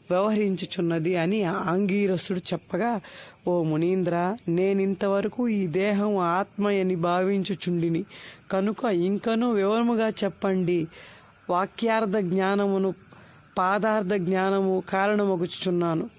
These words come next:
కాన అహం బ్రహ్మ అను వాక్యార్థమును గురించి నాకు తెలియజేయండి అని ధనలోభుడు కోరెను.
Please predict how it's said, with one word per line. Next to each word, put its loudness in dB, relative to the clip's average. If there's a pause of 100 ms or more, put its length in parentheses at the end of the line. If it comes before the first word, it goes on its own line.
(100)
కాన 0 (520)
అహం 2
బ్రహ్మ 2
అను 0 (400)
వాక్యార్థమును 0
గురించి 0
నాకు 0
తెలియజేయండి 0
అని 0
ధనలోభుడు 0
కోరెను. 0